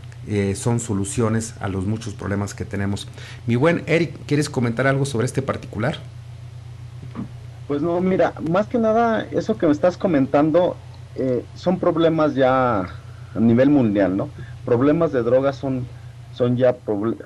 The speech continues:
Speaker 2: problemas, este, generalizados, en los cuales, este, sí afectan demasiado a nuestros jóvenes,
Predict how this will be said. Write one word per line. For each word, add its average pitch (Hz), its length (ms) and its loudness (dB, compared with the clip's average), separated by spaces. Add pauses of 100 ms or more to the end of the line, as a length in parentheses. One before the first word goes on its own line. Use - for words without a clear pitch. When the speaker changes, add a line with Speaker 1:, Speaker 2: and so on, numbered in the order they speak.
(140)
Speaker 2:
problemas, 107 600 0
este, 98 280 -6
generalizados, 95 680 0
en 139 100 2
los 110 140 -2
cuales, 120 340 2
este, 107 260 -4
sí 123 140 0
afectan 135 540 0 (240)
demasiado 113 640 4
a 135 40 0
nuestros 107 360 -4
jóvenes, 123 460 0